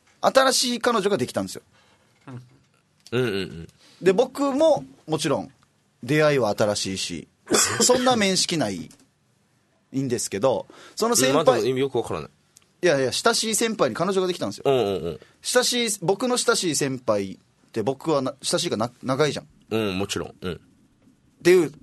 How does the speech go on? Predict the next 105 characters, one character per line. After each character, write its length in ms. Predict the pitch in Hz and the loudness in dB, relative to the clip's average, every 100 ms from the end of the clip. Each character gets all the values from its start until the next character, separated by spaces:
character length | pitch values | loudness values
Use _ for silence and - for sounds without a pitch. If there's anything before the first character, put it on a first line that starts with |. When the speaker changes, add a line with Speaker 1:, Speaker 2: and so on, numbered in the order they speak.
| - | -18
Speaker 1:
講 180 | - 147 | -2 0
座 160 | 143 165 | 2 2
を 40 | |
買 100 | 110 | 0
っ 20 | |
た 80 | - | -6
ね。 140 | - - _ - | -10 -12 _ -2
Speaker 2:
は 180 | 113 | 0
い。 100 | 87 - _ 151 | 0 -6 _ -4
Speaker 1:
で、 200 | 170 - - _ | -4 -4 -10 _
そ 120 | - 262 | -2 0
の 120 | 302 | 2
人 240 | 294 208 | 2 2
ん 120 | 170 139 | 2 -4
家 180 | - | -4
に 120 | 123 127 | -2 0
呼 80 | |
ば 120 | 139 160 | 2 0
れ 100 | 147 | 0
て、 120 | 139 | -4
「ち 60 | 196 | -4
ょ 40 | |
っ 40 | |
と 100 | 190 | -4
飲 160 | 127 147 | -2 0
も 140 | 160 | 0
う 20 | 156 | 0
ぜ、 80 | 151 | 0
家 220 | 139 143 | 0 0
で」 140 | 147 | 0
み 40 | 139 | 0
た 120 | 143 | 2
い 20 | |
に 20 | |
な 160 | 131 117 - | 2 2 2
っ 20 | |
て、 120 | 92 139 | 2 2
Speaker 2:
う 20 | |
ん 20 | |
う 20 | |
ん 40 | 98 | 2
う 40 | |
ん。 240 | - - - | -6 -10 0
Speaker 1:
で、 260 | 143 120 - - _ | 0 0 -6 -20 _
え 140 | 143 | 0
ー、 20 | 147 | 2
「わ 60 | |
か 100 | 175 | 2
り 60 | 170 | 2
ま 160 | 165 | 0
し 80 | 151 | 0
た」 260 | - 147 143 | 4 4 4
っ 20 | |
つ 80 | 139 | 2
っ 20 | |
て、 80 | 127 | 0
あ 60 | 113 | 2
の、 160 | 127 | 4
オ 20 | |
ー 40 | 196 | 4
ト 80 | 202 | 4
ロ 80 | 190 | 2
ッ 100 | 190 | 2
ク 120 | 170 | 2
で、 260 | 160 98 - _ | 2 2 -4 _
Speaker 2:
う 60 | 110 | -4
ん。 220 | 98 - - | -4 -6 -8
Speaker 1:
あ 80 | 107 | -4
の、 120 | 107 | 0
何 200 | 123 135 | 0 0
丸 160 | 120 107 | 0 0
何 180 | 117 | -4
て 80 | - | -4
押 100 | 98 | -6
し 60 | - | -6
て、 80 | 104 | -6
ピ 140 | 147 | -4
ン 100 | 156 | -2
ポ 160 | 123 110 | -2 -2
ン 60 | |
っ 20 | |
て 60 | 98 | -2
押 80 | 107 | -2
し 80 | 101 | 0
た 80 | |
ら、 20 | 101 | 0
Speaker 2:
う 20 | |
ん。 20 | |
Speaker 1:
「ど 120 | 151 180 | 0 0
う 40 | |
ぞ」 100 | 160 | 0
っ 40 | 151 | -2
て 200 | 95 - _ _ _ | -6 -6 _ _ _
あ 80 | 117 | -2
る 80 | 120 | -2
じ 60 | |
ゃ 20 | 87 | -4
ん。 320 | _ - 113 | _ -6 -2
Speaker 2:
は 80 | 92 | -2
い 20 | |
は 100 | 85 | -4
い。 60 | - _ _ | -10 _ _
Speaker 1:
そ 80 | - | -6
れ 60 | 220 | 0
で、 240 | 160 - | 0 0